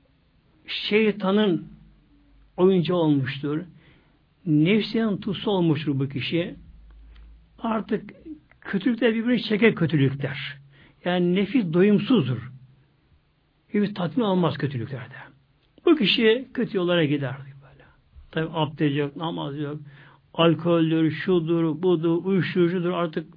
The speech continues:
başkalarına teşvik eder, satıcı olur, alıcı olur, şu olur, bu olur, fuhuş yuvalar, şunlara, bunları yiyecek kişi artık yoldan çıkmıştır.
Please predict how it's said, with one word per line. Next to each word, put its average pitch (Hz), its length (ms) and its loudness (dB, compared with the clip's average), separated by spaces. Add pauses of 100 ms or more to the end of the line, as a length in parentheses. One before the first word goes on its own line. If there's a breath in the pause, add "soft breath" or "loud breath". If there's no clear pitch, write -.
başkalarına 175 680 0
teşvik 165 360 -4
eder, 170 440 0
satıcı 175 480 2
olur, 170 340 2
alıcı 175 420 2
olur, 180 260 0
şu - 200 -6
olur, 185 420 -2
bu 220 60 2
olur, 190 320 0
fuhuş 190 400 -2
yuvalar, 175 340 0
şunlara, 190 500 -2
bunları 208 500 0 (760 loud breath)
yiyecek 208 400 -2
kişi 165 240 -2
artık 160 380 0
yoldan 170 320 -2
çıkmıştır. - 1080 -12